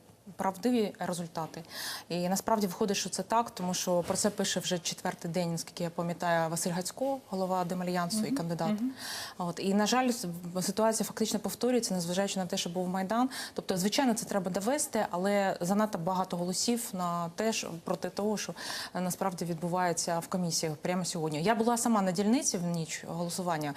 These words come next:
Speaker 1: але я була на підрахунку голосів президента, ніяких фальсифікацій я там, звичайно, не помітила. Але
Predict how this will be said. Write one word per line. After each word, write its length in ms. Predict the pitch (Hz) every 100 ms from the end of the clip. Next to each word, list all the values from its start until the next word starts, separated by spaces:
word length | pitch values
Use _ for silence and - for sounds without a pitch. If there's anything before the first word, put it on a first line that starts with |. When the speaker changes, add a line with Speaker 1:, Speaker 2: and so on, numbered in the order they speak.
| 277 - -
Speaker 1:
але 180 | 170 226
я 80 | 226
була 180 | 202 208
на 100 | 208
підрахунку 560 | 208 185 190 208 190
голосів 560 | 190 190 - 202 - -
президента, 600 | - 190 190 247 285 185
ніяких 440 | 170 185 208 - -
фальсифікацій 580 | 190 - - 202 190
я 60 | 185
там, 180 | 185 180
звичайно, 340 | 180 196 185
не 100 | 180
помітила. 500 | 180 208 269 240 170 - - - -
Але 400 | 170 190 208 196